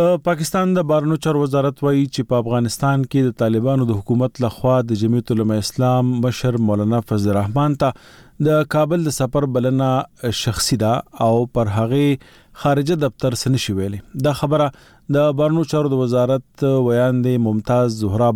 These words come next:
بلوچ د دسمبر په یوویشتمه په اسلام آباد کې ونیز خبري کانفرنس ته کړې ده.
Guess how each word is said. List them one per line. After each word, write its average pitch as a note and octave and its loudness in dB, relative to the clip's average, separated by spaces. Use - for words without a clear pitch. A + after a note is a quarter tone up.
بلوچ C#3+ 0
د D3+ 2
دسمبر E3 0
په D#3 2
یوویشتمه D3 0
په A#2 0
اسلام A#2 -2
آباد C3+ 0
کې C3 0
ونیز A#2+ 0
خبري G#2+ 0
کانفرنس G#2+ -2
ته F#2+ -6
کړې A2+ -2
ده. G#2 -6